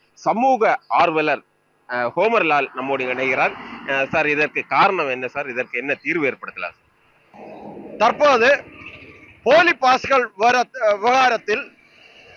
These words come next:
Speaker 2: தினம் தினம் ஐந்து வா-, கனரா வாகனங்கள் மட்டுமே, சுமார் ஐந்து கனரக வாகனங்கள் மட்டுமே பிடிக்கப்படுகிறது.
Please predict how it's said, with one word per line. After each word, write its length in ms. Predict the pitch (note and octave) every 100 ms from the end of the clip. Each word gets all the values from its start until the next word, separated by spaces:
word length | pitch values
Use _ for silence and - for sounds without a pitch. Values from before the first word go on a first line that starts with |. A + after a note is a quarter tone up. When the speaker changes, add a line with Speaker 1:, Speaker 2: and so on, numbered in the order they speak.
| - - - - - -
Speaker 2:
தினம் 280 | C#4+ E4 A#3+
தினம் 300 | C4+ D#4 -
ஐந்து 540 | - A3 F4 F4 E4 C4+ -
வா-, 180 | A3+ B3
கனரா 360 | A#3 C4 C4 A#3
வாகனங்கள் 480 | A3+ A#3+ A3+ A3
மட்டுமே, 400 | G#3 G#3+ A#3 A3 B3 -
சுமார் 320 | - G#3+ B3
ஐந்து 320 | A3 A#3 C4+ C4
கனரக 440 | A3 A#3+ A3+ G#3+
வாகனங்கள் 420 | G#3 G#3+ A3 G#3+
மட்டுமே 320 | G3 - G#3 A#3+ - _
பிடிக்கப்படுகிறது. 760 | A3 A3+ A#3 F#3+ G3+ F#3 D#3+